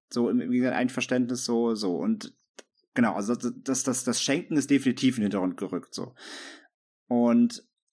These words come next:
aber ich bin halt allgemein so jetzt nicht so der krasse Weihnachtsfan, in Anführungszeichen. Also, ähm, wenn meine Freundin nicht wäre, dann würde ja auch jetzt nichts weihnachtlich dekoriert sein, aber s-,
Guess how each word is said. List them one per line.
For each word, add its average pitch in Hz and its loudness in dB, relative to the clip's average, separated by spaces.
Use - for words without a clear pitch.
aber 120 2
ich 123 -2
bin 139 4
halt 139 2
allgemein 123 4
so 135 2
jetzt 131 -2
nicht 123 0
so 127 -2
der 117 2
krasse 120 -2
Weihnachtsfan, 139 0
in 147 -4
Anführungszeichen. 143 -2
Also, 110 0
ähm, 104 0
wenn 117 4
meine 120 6
Freundin 135 4
nicht 120 4
wäre, 127 4
dann 113 2
würde 120 2
ja 117 2
auch 110 0
jetzt 120 0
nichts 120 0
weihnachtlich 120 0
dekoriert 120 0
sein, 143 2
aber 107 2
s-, 104 -4